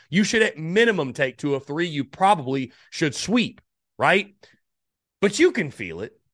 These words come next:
a-, and I can feel it. Are fans ex-, as excited for this weekend as they were for last weekend? Probably not. Probably not. Everybody's just writing off Auburn.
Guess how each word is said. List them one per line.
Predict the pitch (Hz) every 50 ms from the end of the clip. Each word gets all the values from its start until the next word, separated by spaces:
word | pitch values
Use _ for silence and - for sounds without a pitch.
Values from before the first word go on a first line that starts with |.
| _ -
a-, | 180 196 -
and | 233 254
I | 262 294 320
can | 320 - 202 147 -
feel | - 123 113 127
it. | 143 156
Are | 156
fans | 151 - 220 233 247 247 240 190
ex-, | 214 156 -
as | 170 165 175 156
excited | 170 - - - - 180 160 180 202 202 202 202 -
for | 185
this | 151 180 190 190 -
weekend | 160 185 190 - - 190 185 190 190 180 180 _ _ _ -
as | 131 135 139
they | 120 151
were | 139 165 175 160
for | 165 147
last | 139 147 160 165 - -
weekend? | 190 - 214 214 208
Probably | - 294 330 349 277 233 185 131
not. | 92 80 78 78 101 127 - _ _ _ _ _ _ _ _
Probably | - - 302 311 254 214 156
not. | 120 110 107 165 180
Everybody's | 233 277 269 262 247 240 185
just | 180 214 143 131
writing | 113 113 131 165 175 - 143 156
off | 156 160 156 143 - -
Auburn. | 131 143 151 156 151 156 156